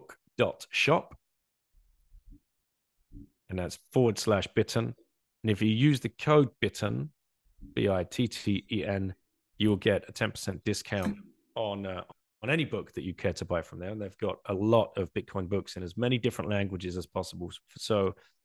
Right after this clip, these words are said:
for those of you who are not native English speakers, you might find a book in Spanish, French, Italian, Croatian, Slovakian. They've got all kinds of different languages over there. Or more importantly, if you're trying to orange pill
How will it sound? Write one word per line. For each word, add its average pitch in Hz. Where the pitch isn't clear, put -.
for -
those 123
of 107
you 113
who 101
are 104
not 104
native 101
English 110
speakers, 113
you 110
might 107
find 101
a -
book 98
in 87
Spanish, 92
French, 90
Italian, 85
Croatian, 90
Slovakian. 87
They've 107
got 123
all 135
kinds 98
of 85
different -
languages 85
over 90
there. 87
Or 120
more 131
importantly, 120
if -
you're 117
trying 131
to 113
orange 113
pill 113